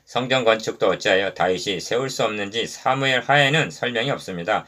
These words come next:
그러나 역대상에서는 "너는 피를 심히 많이 흘렸은즉 내 이름을 위하여 전을 건축하지 못하리라." 하고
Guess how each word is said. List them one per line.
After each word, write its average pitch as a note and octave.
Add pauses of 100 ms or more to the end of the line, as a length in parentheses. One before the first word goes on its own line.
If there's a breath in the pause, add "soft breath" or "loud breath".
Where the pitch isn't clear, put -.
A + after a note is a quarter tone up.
(300 soft breath)
그러나 D#3
역대상에서는 B2 (600 soft breath)
"너는 F2+
피를 F#2
심히 F2
많이 E2+
흘렸은즉 E2 (500 soft breath)
내 F#2+
이름을 F#2
위하여 F2+
전을 F2
건축하지 A#2
못하리라." G#2
하고 A#2+